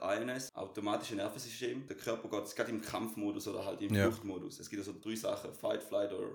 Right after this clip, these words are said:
Speaker 1: Freeze. Und jetzt mit Freeze, <laughs> du hast aber eigentlich das andere eigentlich, äh, eher begünstigen. Und dementsprechend wird, wirst du wacher. Ich sehe halt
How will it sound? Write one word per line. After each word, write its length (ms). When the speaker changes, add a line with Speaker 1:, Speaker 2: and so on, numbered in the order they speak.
Speaker 1:
Freeze. 420
Und 80
jetzt 160
mit 140
Freeze, 460
<laughs> 1080
du 80
hast 120
aber 160
eigentlich 200
das 100
andere 480
eigentlich, 240
äh, 280
eher 160
begünstigen. 640
Und 360
dementsprechend 920
wird, 640
wirst 200
du 120
wacher. 500
Ich 220
sehe 300
halt 360